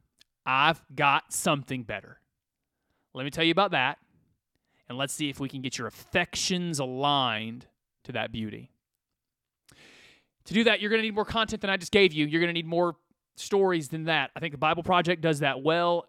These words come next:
I think if your media environment and media consumption tends to be a lot more political or national, you're not going to learn the beautiful stories of the Bible. It still surprises me how many people who grew up in church just don't know these stories.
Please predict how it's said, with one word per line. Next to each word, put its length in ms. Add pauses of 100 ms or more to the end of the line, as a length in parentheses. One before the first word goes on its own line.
I 80
think 200
if 120
your 400
media 720
environment 760
and 140
media 240
consumption 880
tends 320
to 80
be 320 (580)
a 40
lot 180
more 140
political 480
or 100
national, 600
you're 120
not 460
going 200
to 80
learn 400
the 80
beautiful 460
stories 540
of 220
the 100
Bible. 480 (320)
It 100
still 380 (600)
surprises 500
me 180 (240)
how 220
many 200
people 240
who 40
grew 160
up 100
in 60
church 320
just 240
don't 300
know 340
these 180
stories. 580